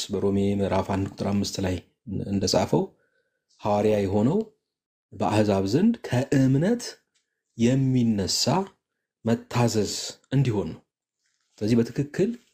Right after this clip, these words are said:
አምኖ የጸደቀ ሰው በምን ይታወቃል? በመልካም ስራው ይታወቃል። ምክንያቱም ጸድቋላ፣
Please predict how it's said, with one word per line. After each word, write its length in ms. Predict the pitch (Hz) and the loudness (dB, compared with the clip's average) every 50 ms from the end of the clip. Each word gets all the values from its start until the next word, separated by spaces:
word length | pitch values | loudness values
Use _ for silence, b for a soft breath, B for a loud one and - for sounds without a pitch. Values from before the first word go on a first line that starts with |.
| - 110 | -4 -2
አምኖ 380 | 113 117 120 123 123 123 127 147 160 | 0 0 0 0 0 2 2 2 2
የጸደቀ 520 | 131 110 - - - 113 113 127 135 - 139 | 0 0 -2 -4 -4 -4 -4 -4 -4 -4 -4
ሰው 180 | 139 - 185 220 240 - - _ _ _ _ _ _ _ _ _ _ _ _ _ _ _ _ _ _ _ | -4 -2 -2 -2 -2 -4 -8 _ _ _ _ _ _ _ _ _ _ _ _ _ _ _ _ _ _ _
በምን 200 | 120 120 123 131 | -2 0 2 2
ይታወቃል? 580 | 135 135 - - 156 160 165 160 160 180 214 233 226 - _ _ _ _ _ _ _ _ _ _ _ _ _ _ _ _ _ 117 | 0 0 -2 -2 -2 0 0 0 0 0 0 0 0 -4 _ _ _ _ _ _ _ _ _ _ _ _ _ _ _ _ _ -8
በመልካም 720 | 107 104 127 135 143 147 147 147 143 - - 123 120 117 | -2 0 2 2 2 2 2 0 0 -2 -2 -2 0 0
ስራው 280 | 113 - 127 107 95 95 | 0 2 2 2 2 0
ይታወቃል። 540 | 90 - - - 82 - - - - - - - _ _ _ _ _ _ _ _ _ _ _ _ | -2 -4 -6 -8 -8 -8 -8 -10 -12 -16 -20 -20 _ _ _ _ _ _ _ _ _ _ _ _
ምክንያቱም 360 | _ _ - 110 - 151 160 156 - | _ _ -2 0 2 2 2 0 0
ጸድቋላ፣ 560 | - - 143 127 - - 95 98 95 95 95 | 0 2 2 0 0 0 -2 0 0 0 -2